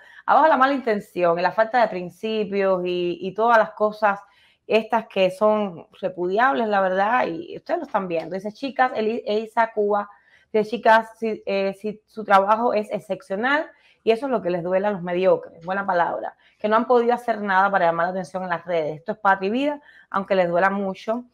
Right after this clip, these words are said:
Y Abel Torres, siempre un abrazo. Coco y Milanés, bueno, son chivas disfrazadas de oposición. Y también nos dice, Fariña está actuando como la seguridad del Estado. Bueno, a eso es como, ahí vamos a ir sacando conclusiones y solamente,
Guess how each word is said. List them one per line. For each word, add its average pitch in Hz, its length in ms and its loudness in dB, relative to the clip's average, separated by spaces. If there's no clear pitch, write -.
Y 247 380 0
Abel 190 320 2
Torres, 220 300 0
siempre 214 360 0
un 190 100 -2
abrazo. 202 560 0
Coco 220 240 0
y 233 40 -2
Milanés, 190 500 -4
bueno, 165 300 -8
son 185 180 -12
chivas 190 220 0
disfrazadas 180 460 0
de 196 60 2
oposición. 240 760 0
Y 226 180 -2
también 190 320 -2
nos 202 100 -2
dice, 202 160 -4
Fariña 185 320 -2
está 190 160 -8
actuando 185 440 -2
como 196 320 -4
la 156 260 -2
seguridad 160 400 -4
del 90 140 -8
Estado. - 360 -16
Bueno, - 180 -14
a - 80 2
eso 202 220 -2
es 196 100 -2
como, - 420 -12
ahí 180 180 0
vamos 208 220 2
a 214 40 4
ir 214 60 0
sacando 214 520 2
conclusiones 220 600 -2
y 240 160 -2
solamente, 214 720 0